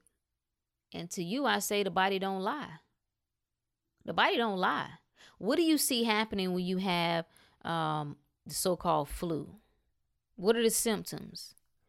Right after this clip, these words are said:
You got a truckload of mucus coming out, right? You usually got a high fever. You coughing, right? That's the lungs. Your body is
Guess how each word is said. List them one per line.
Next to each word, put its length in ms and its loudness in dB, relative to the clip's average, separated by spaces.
You 100 -2
got 160 6
a 80 -2
truckload 580 6
of 60 4
mucus 400 2
coming 320 -4
out, 280 -10
right? 260 0
You 300 2
usually 200 4
got 180 10
a 60 8
high 320 8
fever. 600 -2
You 160 -4
coughing, 840 6
right? 260 -2
That's 220 8
the 100 0
lungs. 800 0
Your 160 -2
body 680 4
is 300 -8